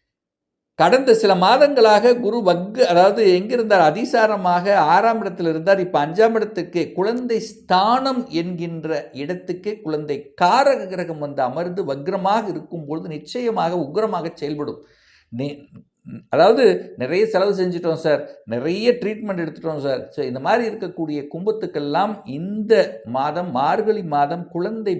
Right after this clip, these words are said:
பாக்கியம், அதுக்குண்டான நல்ல செய்திகள் உங்களுக்கு கிடைக்கக்கூடிய,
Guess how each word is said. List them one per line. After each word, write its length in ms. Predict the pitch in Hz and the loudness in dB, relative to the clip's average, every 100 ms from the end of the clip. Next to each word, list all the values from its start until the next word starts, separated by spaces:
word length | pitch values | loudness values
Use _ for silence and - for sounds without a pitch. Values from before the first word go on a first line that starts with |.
| 117 | -2
பாக்கியம், 640 | 123 156 180 175 170 180 208 - - _ - | 2 2 0 -6 -2 -2 -2 -12 -20 _ -4
அதுக்குண்டான 720 | 139 170 - 180 220 233 226 185 147 | -2 -2 -4 -4 0 2 2 -2 -2
நல்ல 320 | 151 226 277 349 - | -2 -2 -6 -8 -6
செய்திகள் 600 | - 208 277 294 240 214 | 2 2 2 0 2 0
உங்களுக்கு 380 | 180 170 160 147 | 0 -4 -6 -8
கிடைக்கக்கூடிய, 760 | 151 147 151 156 - 147 151 | -4 -4 -4 -8 -8 -4 2